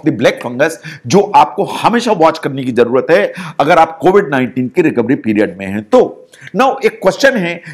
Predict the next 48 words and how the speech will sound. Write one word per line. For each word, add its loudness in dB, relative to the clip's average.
कि 4
क्या 2
वास्तव 2
में -6
अगर 2
आपको 2
ब्लैक 0
fungus 0
है 0
तो 0
आप 4
बहुत -2
toxic 0
and -4
बहुत 4
बीमार -2
दिखाई 0
देते -2
हैं? -6
सही -2
बात 2
यह 0
है -2
कि -4
आप 2
बहुत -4
toxic -2
and -6
बीमार -4
दिखाई -2
नहीं 0
देते 2
हैं, -2
क्योंकि 0
जो 4
इनिशियली -2
जो 0
symptoms -6
हैं -4
वो -2
बहुत -2
mild -2
होते -12
हैं। -10
हल्का 0
फुल्का -2
headache 0
होगा, 2